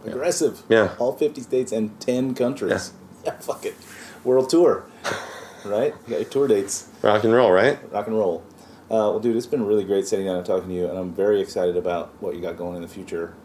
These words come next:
Speaker 2: Um, and we'll definitely have you back on the show to talk about it once it gets launched out there. But in the meantime, if anybody wanted to reach out to you, uh, or if you wanted them to reach out to you, how could they get in touch with you?
Speaker 1: Um,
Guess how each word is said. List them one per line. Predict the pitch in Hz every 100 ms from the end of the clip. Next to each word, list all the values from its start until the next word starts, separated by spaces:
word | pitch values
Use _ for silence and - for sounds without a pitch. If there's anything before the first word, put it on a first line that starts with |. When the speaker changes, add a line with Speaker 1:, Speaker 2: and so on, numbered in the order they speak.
| -
Speaker 2:
Um, | 98 92 90 87 -
and | 92
we'll | 87 87
definitely | 107 110 95
have | 90
you |
back | 90 87
on | 90
the |
show | - 90
to |
talk | 85 92
about | 95 85
it | 82
once | 87
it | -
gets | 82 101
launched | 90 -
out | 92
there. | - 82
But | - -
in |
the | 98
meantime, | 104 135 104 80 85
if | - 92
anybody | 95 92
wanted | 90
to | 82
reach | 87 90
out | 92 98
to | 80
you, | 85
uh, | 90 92 90 80 85
or | 87
if | 85
you | 80
wanted | 87 107
them | 82 80
to |
reach | 78 82
out | 78
to | 78
you, | 87
how | 90
could | 87 87
they |
get | 85
in | 78
touch | 82 -
with | 78
you? | 78 - - - - 117
Speaker 1:
Um, | 127 131 131 135